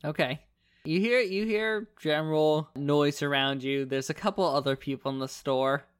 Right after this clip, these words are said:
You hear, you hear out of the corner of your ear, as if that's a thing.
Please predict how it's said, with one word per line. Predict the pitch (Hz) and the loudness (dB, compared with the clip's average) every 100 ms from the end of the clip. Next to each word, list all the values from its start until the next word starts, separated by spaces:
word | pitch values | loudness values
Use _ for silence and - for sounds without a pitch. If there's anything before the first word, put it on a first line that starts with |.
| - | -4
You | 147 | 0
hear, | 156 180 165 160 | 2 4 6 4
you | 147 151 | 2 -2
hear | 180 196 196 196 - - 196 | 0 2 2 0 -4 -16 -10
out | 208 | -8
of | 208 | -6
the | - | -6
corner | 214 233 220 208 185 - _ _ - | -6 -4 -6 -6 -6 -10 _ _ -6
of | 160 156 | -4 0
your | 156 | 0
ear, | 147 151 135 151 - - | 2 2 2 -2 -6 -16
as | 143 | -8
if | 135 | -6
that's | 139 139 - | -4 -4 -4
a | |
thing. | 135 135 143 | -4 -4 -4